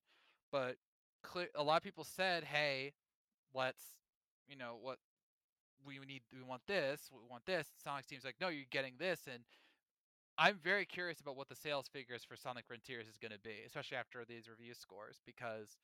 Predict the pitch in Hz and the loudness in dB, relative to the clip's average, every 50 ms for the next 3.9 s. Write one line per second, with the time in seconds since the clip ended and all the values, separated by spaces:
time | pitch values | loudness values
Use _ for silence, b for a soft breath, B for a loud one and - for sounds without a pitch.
0 | _ _ _ _ _ _ _ _ _ _ _ - 160 147 - - - _ - 175 | _ _ _ _ _ _ _ _ _ _ _ -2 -2 -2 -2 -2 -14 _ 2 4
1 | 196 233 240 - - 190 170 139 120 123 131 123 123 123 123 120 135 131 127 127 | 6 6 6 4 4 2 2 4 4 4 6 8 8 8 6 6 2 0 2 4
2 | 127 127 120 - 123 - - 139 135 135 127 _ - 135 135 127 - 131 117 - | 2 2 2 0 -8 -12 -8 -6 -6 -6 -6 _ -8 -8 -8 -8 -8 -12 -8 -2
3 | 147 135 131 131 131 _ - - - 135 123 120 117 117 117 - - - | 0 2 2 2 -2 _ -8 -12 -12 -10 -10 -10 -12 -14 -14 -16 -18 -18